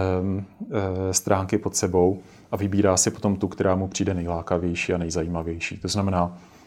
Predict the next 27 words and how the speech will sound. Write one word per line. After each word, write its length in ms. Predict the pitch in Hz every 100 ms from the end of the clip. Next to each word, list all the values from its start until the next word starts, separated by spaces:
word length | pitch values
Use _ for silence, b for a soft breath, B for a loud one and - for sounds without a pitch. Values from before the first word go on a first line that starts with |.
| B _
teď 160 | 104
toto 180 | 104 107
bych 260 | 104 95 -
zase 260 | 107 -
jako 360 | 101 101 104 107 - b b b b b _ _ _ _ _
předal 380 | - 107 117 120
dál, 460 | 101 101 107 135 - - _
protože 360 | - 104 101
uživatel 580 | 110 113 107 110 107 98
je 60 | 95
ten, 200 | 95 95
kdo 120 | 95
si 180 | - 90
vybírá, 480 | 90 87 90 87 85
není 220 | 85 85
to 100 | 87
seznam, 480 | - - 87 82 82 -
není 160 | 90
to 100 | 87
vyhledávač. 720 | 85 80 82 82 80 80 -
Vyhledávač 440 | 104 98 98 95 92
je 40 |
jenom 120 | 92
ten, 180 | 92 95
kdo 120 | 92
to 100 | -
zprostředkovává. 920 | 101 - 90 - 82 - 82 80 85